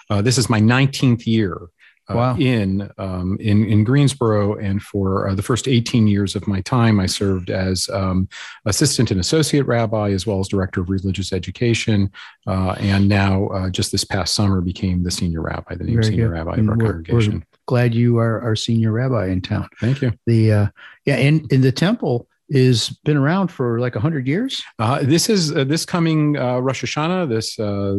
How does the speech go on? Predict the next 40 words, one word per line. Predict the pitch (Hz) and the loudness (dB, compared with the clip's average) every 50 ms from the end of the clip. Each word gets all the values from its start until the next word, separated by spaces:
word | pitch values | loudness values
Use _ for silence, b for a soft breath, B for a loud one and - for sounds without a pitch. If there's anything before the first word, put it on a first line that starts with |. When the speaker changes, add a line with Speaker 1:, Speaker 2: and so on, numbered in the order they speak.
| 101 101 | -4 -2
Speaker 1:
Jewish | 98 123 117 107 - | 0 0 0 2 2
New | 131 135 151 | 2 2 4
Year | 156 156 151 | 2 2 2
will | 135 120 | 2 0
be | 101 117 113 | 0 0 0
our | 101 98 95 | 0 0 -2
hundred | 92 - 139 139 147 139 | -2 0 0 2 2 2
and | 113 - - | 2 0 -2
fifteenth | - 135 - - - 123 113 104 - | -4 -6 -6 -4 -2 -2 -2 0 0
year. | 110 101 92 80 - - - | 0 -2 0 -2 -4 -4 -4
Speaker 2:
Wow. | 110 107 117 123 127 127 117 98 76 - _ | -2 0 2 2 2 2 2 0 -2 -6 _
Speaker 1:
So | - - 113 110 | -4 -2 0 2
in | 113 117 | 4 4
the | 117 | 4
history | 120 180 175 - - 175 147 | 4 2 0 0 0 0 0
of | 123 | 0
Greensboro, | - 160 175 190 185 175 - 185 180 180 175 175 151 | 0 0 0 0 0 0 -2 0 0 0 0 0 0
that's | 135 131 131 - | -2 -4 -4 -8
pretty, | - - 135 123 117 117 110 107 110 - | -8 -6 -4 -2 0 0 -2 -2 -4 -6
um, | 107 98 98 95 95 98 101 110 - | -8 -8 -8 -4 -2 0 0 0 0
you | 113 110 | 0 0
know, | 104 98 | 0 0
that, | 101 104 98 - _ | 0 -2 -4 -4 _
that's | 117 101 - | -4 -4 -4
pretty | - - 117 107 98 | -4 -2 0 0 2
solidly | - - - 104 98 98 98 92 - 110 104 | 0 0 -2 0 0 0 -2 -2 -2 -2 0
landed, | 110 139 160 160 160 147 143 143 139 127 117 B B B B B B B _ | 2 2 2 2 2 4 4 2 2 0 -2 B B B B B B B _
um, | 113 110 107 101 101 104 110 | -2 -2 0 0 0 0 0
although | 110 110 101 113 107 | 0 0 0 2 2
not | 104 110 113 104 104 98 | 2 4 4 2 2 2
as, | 101 95 92 90 - - - - | 0 0 -2 -4 -6 -8 -6 -4
uh, | 101 98 98 98 98 98 98 101 | -4 -4 -2 -2 -2 -4 -4 -4
you | - 107 104 | -4 -4 -2
know, | 98 95 92 98 | -2 -2 -2 -4
as, | - - 104 98 - - | -2 -2 -4 -4 -4 -6
as | - 113 101 98 | -4 -4 -2 0
long-term | 113 101 98 101 107 - 101 95 | 0 2 2 0 0 0 0 0
as | 95 95 | 0 0
some | - 107 101 113 | 0 0 2 2
others. | 131 139 139 135 131 120 - | 4 4 4 4 2 2 0